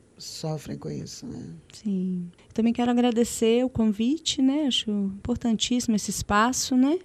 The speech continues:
Speaker 2: Pra gente tá trazendo as experiências aí, né? Que a gente tá fazendo de pesquisa, ensino e extensão, como eu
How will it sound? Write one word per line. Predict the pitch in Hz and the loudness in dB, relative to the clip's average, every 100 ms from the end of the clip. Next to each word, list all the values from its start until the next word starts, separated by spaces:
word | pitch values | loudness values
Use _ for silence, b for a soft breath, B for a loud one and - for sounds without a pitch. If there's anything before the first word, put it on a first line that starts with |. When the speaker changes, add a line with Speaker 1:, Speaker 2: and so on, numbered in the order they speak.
| - | -4
Speaker 2:
Pra | 214 | -4
gente | 202 208 - | -2 -4 -4
tá | 208 | -6
trazendo | 196 196 180 185 196 | -4 0 0 2 0
as | 180 | 0
experiências | 175 - 190 180 180 185 190 - 180 175 | -2 0 0 2 4 4 2 0 -4 0
aí, | 175 180 196 220 220 | 2 2 2 2 2
né? | 196 208 220 | 2 2 0
Que | - | -4
a | 180 | -4
gente | 180 175 | -2 -2
tá | - 185 | -4 -6
fazendo | - 180 180 175 | -2 0 2 2
de | - | 2
pesquisa, | 196 185 - 214 226 220 220 226 226 - | 0 0 -2 2 4 4 6 4 2 4
ensino | 226 214 - 214 214 | 4 6 2 2 4
e | 208 | 4
extensão, | - 202 196 - 220 226 254 277 285 | 2 2 2 2 2 4 6 6 4
como | 285 220 196 | 2 0 4
eu | 196 180 | 6 6